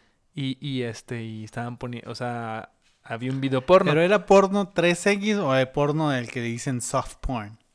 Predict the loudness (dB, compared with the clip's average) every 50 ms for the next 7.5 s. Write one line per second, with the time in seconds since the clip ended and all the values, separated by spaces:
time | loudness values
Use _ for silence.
0 | _ _ -8 -4 -2 0 0 0 0 -2 -2 -4 -4 -2 -2 -2 -2 -2 -4 -6
1 | -6 -6 -8 -10 -8 -8 -8 -10 -8 -10 -10 -6 -2 0 2 2 2 2 0 0
2 | 0 0 -2 -2 0 0 0 -2 -2 -4 -6 -4 -6 -6 -6 -8 -6 -6 -4 -6
3 | -6 -8 -14 -8 -4 -2 -2 -2 -2 -4 -4 -4 -4 -4 -6 -8 -10 -8 -8 -6
4 | -4 -4 -2 -2 -4 -4 -8 -8 -6 -2 0 2 2 2 0 0 -2 0 0 0
5 | -2 -2 -4 -8 -6 -4 -2 0 0 0 0 -2 -4 -4 -4 -6 -6 -4 -4 -4
6 | -4 -4 -6 -6 -6 -4 0 0 0 0 -2 -6 -6 -4 -4 -2 -2 -4 -4 -4
7 | -2 -2 -2 0 0 0 0 0 -2 -4